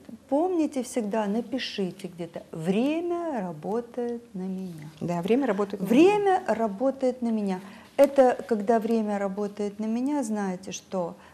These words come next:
Speaker 1: да, бессонные ночи, да, всё, но у вас есть любимый муж,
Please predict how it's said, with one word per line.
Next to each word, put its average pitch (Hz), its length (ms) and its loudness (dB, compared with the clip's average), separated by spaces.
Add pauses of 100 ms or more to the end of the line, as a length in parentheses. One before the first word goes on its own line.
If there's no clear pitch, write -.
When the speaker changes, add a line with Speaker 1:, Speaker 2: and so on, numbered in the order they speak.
(100)
Speaker 1:
да, 262 300 2
бессонные 170 760 -6
ночи, 226 540 -8 (120)
да, 214 420 -2
всё, 180 380 -10 (420)
но 202 340 -2 (560)
у 185 60 -4
вас 185 400 -4
есть 175 480 -10
любимый 175 560 -6
муж, 233 400 -4